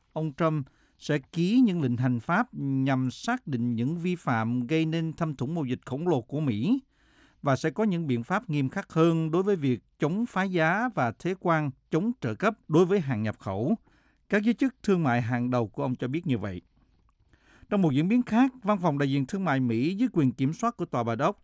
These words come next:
nói các chính sách công nghiệp của Bắc Kinh và hỗ trợ tài chánh cho những ngành như thép và nhôm mang đến hậu quả là sản xuất quá mức và xuất khẩu tràn lan, làm xáo trộn thị trường thế giới và phá hoại các công ty cạnh tranh.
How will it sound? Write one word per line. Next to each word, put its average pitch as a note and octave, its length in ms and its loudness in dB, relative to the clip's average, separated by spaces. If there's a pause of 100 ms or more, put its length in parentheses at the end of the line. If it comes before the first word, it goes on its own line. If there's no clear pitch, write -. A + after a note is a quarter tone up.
nói C#3+ 420 0
các G#3 200 -8
chính G3 140 -2
sách A3 220 -2 (200)
công F3+ 300 2
nghiệp C3+ 220 0
của C3 200 -2
Bắc G3+ 180 -6 (100)
Kinh E3+ 300 2
và C3 120 -2
hỗ A2+ 260 -4
trợ B2 200 0
tài A#2 180 0
chánh C#3 400 -2
cho G3 60 -4
những D3 240 -2
ngành B2+ 300 2
như C3+ 180 0 (140)
thép A#3 220 -4 (100)
và B2 100 -2
nhôm C3+ 380 2 (540)
mang D#3+ 380 0
đến E3+ 240 2
hậu B2+ 200 0
quả A2+ 380 -2
là C3 360 0
sản A#2 260 -4
xuất G#3 200 -4 (200)
quá F3 180 2
mức B3 220 4 (140)
và B2 260 0
xuất A3 220 -8
khẩu C#3 220 -4 (100)
tràn B2+ 260 2
lan, C#3 220 2 (460)
làm C3 360 2
xáo G3+ 320 -2
trộn B2 200 -2
thị B2+ 160 -4
trường A2+ 260 -4
thế C3+ 120 -4
giới D#3+ 320 0
và B2+ 260 -2
phá - 180 -6
hoại A#2+ 300 -2
các F3+ 260 -8
công C3 160 -2
ty C3+ 140 -6
cạnh C3+ 180 -6
tranh. C3 160 0